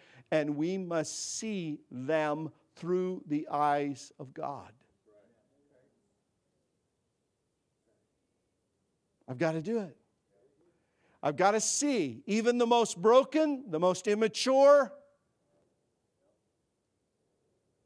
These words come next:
the most sinful,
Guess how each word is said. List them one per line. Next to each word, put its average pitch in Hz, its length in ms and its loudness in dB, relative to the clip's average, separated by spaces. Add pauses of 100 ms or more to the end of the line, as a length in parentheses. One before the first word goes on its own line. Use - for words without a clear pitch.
(1300)
the 180 140 2
most 226 320 4
sinful, 277 680 6